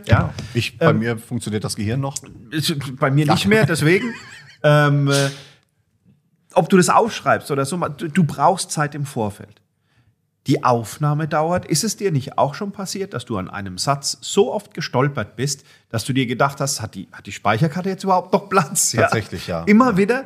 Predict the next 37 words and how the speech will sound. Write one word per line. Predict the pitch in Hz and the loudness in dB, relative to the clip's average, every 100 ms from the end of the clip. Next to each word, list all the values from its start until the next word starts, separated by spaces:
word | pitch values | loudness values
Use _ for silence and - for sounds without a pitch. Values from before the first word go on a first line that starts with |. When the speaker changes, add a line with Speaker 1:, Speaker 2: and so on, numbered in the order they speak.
| - | -8
Speaker 2:
Ja. | 82 73 _ | -8 -8 _
Speaker 1:
Ähm, | 180 160 147 - _ _ _ _ _ _ _ | 4 4 2 -12 _ _ _ _ _ _ _
dann | 165 175 190 - _ _ _ | 0 0 -2 -10 _ _ _
musst | 160 180 180 165 196 - | -12 -4 4 6 6 4
du | |
ja | 202 156 | 2 4
jedes | 151 214 - | 2 -2 -2
Mal | 190 | -2
irgendwie | - 160 165 | -2 -2 -4
das | 156 147 | -4 -4
Licht | 151 160 180 - 147 | -2 0 0 -2 -6
richten, | 170 - 170 | -6 -6 -6
du | 156 | -2
musst | 147 143 | -2 0
einpegeln | 147 165 151 165 151 - _ _ | 0 0 -4 -6 -6 -14 _ _
und | 123 110 | -8 -6
dann | - 127 127 | -2 -2 -2
hast | 123 - | -8 -8
du | 113 | -8
das | 120 | -8
ganze | 101 104 107 | -8 -8 -10
Material. | 110 113 113 98 85 82 _ | -10 -8 -6 -4 -6 -8 _
Speaker 2:
Mhm. | 92 80 | -12 -6
Speaker 1:
Und | 104 | -4
dann | 107 | -2
gehst | 101 104 | -4 -6
du | - | -6
nicht | 104 - | -8 -8
sofort | 107 104 - | -8 -10 -10
zum | - 110 | -12 -10
Schneiden. | 95 85 85 85 _ _ _ _ _ _ _ _ _ _ _ | -6 -6 -8 -14 _ _ _ _ _ _ _ _ _ _ _
Dann | 90 | -2
musst | 90 92 | 0 -2
du | - | -4
erst | - | -4
mal | 98 73 | -2 -2
aussortieren, | 98 98 - 87 - 95 92 | -2 -6 -6 -6 -4 -4 -6